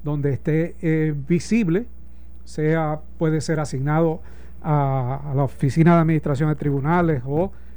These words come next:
al Tribunal Supremo a realizar cualquier tipo de función judicial o administrativa, y luego, eh, pasará a una sala en funciones judiciales ya, eh, sin, sin,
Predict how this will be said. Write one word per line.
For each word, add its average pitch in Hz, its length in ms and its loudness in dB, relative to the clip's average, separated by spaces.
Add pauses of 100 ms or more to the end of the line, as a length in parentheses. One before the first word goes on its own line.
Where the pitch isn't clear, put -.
(140)
al 151 220 0
Tribunal 156 600 2
Supremo 165 720 2
a 135 60 0
realizar 143 480 0
cualquier 151 460 0
tipo 160 320 -2
de 147 80 0
función 151 720 0 (500)
judicial 156 560 2
o 160 180 2
administrativa, 156 920 2 (320)
y 185 140 2
luego, 185 500 2
eh, 156 460 0
pasará 156 600 0
a 165 40 2
una 160 280 2
sala 147 340 2 (400)
en 143 160 -2
funciones 151 500 0
judiciales 147 640 0
ya, 143 440 0
eh, 143 380 2 (360)
sin, 143 1120 0 (560)
sin, 220 340 4